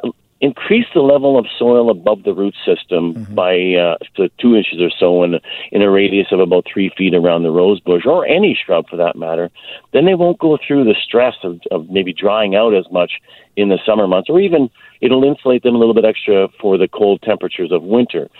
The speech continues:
Speaker 1: But get the roses cut down. You won't do the hard, hard pruning of any rose bush,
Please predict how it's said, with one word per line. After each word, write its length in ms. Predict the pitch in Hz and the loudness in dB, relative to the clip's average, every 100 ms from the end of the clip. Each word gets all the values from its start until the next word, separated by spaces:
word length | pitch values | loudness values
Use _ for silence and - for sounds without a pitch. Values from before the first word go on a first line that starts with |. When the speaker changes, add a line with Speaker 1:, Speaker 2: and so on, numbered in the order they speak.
| - - | -20 -10
Speaker 1:
But 240 | - 117 - | -4 -4 0
get 180 | 151 - | -2 0
the 100 | 170 | 2
roses 320 | 143 135 131 | 2 0 -4
cut 160 | - 120 | -6 -2
down. 280 | 123 120 120 | 0 2 0
You 80 | 113 | 0
won't 180 | 127 123 | 0 0
do 100 | 117 | -2
the 80 | 110 | -2
hard, 480 | - 120 123 127 | -2 -2 2 0
hard 340 | 113 110 113 95 | -2 -2 -2 -2
pruning 280 | 113 104 101 | -6 -2 -2
of 120 | 87 107 | -2 -2
any 280 | 131 131 101 | -2 0 0
rose 280 | 95 95 85 | 0 -2 -2
bush, 260 | 92 92 | 0 0